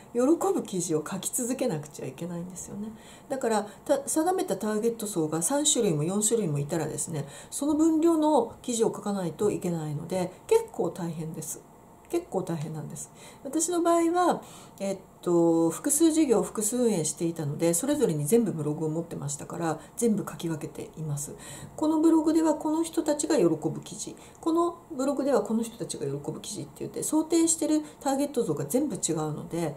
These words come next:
全部ブログを書い-、違う風に書いてました。場合によっては言葉遣いも違います。っていう書き方をしていたので、とても大変でした。<laughs> なので、あの、一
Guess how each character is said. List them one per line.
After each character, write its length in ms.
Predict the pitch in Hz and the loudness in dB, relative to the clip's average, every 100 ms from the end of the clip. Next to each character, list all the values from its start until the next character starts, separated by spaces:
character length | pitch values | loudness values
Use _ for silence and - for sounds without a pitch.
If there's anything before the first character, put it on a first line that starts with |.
| - - | -10 -8
全 160 | - 277 | -2 0
部 80 | 180 | 0
ブ 100 | 156 | -2
ロ 120 | - | -6
グ 140 | - | -6
を 60 | - | -8
書 80 | 175 | -8
い-、 60 | 147 - - - - - | -12 -14 -20 -20 -8 0
違 120 | 220 | 2
う 20 | 208 | 4
風 140 | 196 | 2
に 80 | 147 | -2
書 80 | 170 | -6
い 40 | |
て 80 | 170 | -8
ま 120 | 151 | -8
し 100 | 143 | -8
た。 100 | - - - - - - - | -8 -12 -20 -20 -20 -20 -2
場 100 | 269 | 2
合 80 | 294 | 4
に 100 | 294 | 2
よ 60 | 269 | -2
っ 20 | |
て 80 | 170 | -4
は 60 | - | -2
言 120 | 208 | -2
葉 80 | 220 | -2
遣 220 | 208 147 | -2 -4
い 20 | |
も 80 | 135 | -6
違 240 | - - 156 | -8 -10 -10
い 40 | |
ま 140 | - - | -12 -12
す。 240 | - - - - - - | -14 -14 -20 -20 -20 -2
っ 20 | |
て 60 | 349 | 4
い 100 | 339 | 6
う 120 | 349 339 | 4 4
書 80 | 311 | 0
き 140 | - | -2
方 300 | - 320 269 | -2 0 2
を 120 | 170 | 2
し 120 | 151 - | 0 -2
て 120 | 190 | -4
い 100 | 180 | -6
た 140 | 190 | -6
の 140 | 170 139 | -6 0
で、 260 | 156 147 - - | 0 0 -6 -6
と 100 | 180 | 0
て 100 | 254 | 4
も 140 | 320 | 6
大 240 | 285 220 | 6 4
変 220 | 151 160 151 | 2 0 2
で 80 | |
し 100 | 147 | 2
た。 120 | - - 151 - - 294 - | 2 0 -8 -8 2 4 4
<laughs> 520 | - - - - - - | -6 -6 -2 0 0 0
な 100 | 277 | 2
の 160 | 254 175 | 2 2
で、 320 | 208 190 - - - - | 2 2 0 -10 -14 -2
あ 180 | 202 196 | 2 4
の、 400 | 202 190 185 190 | 6 6 4 4
一 200 | 427 | 4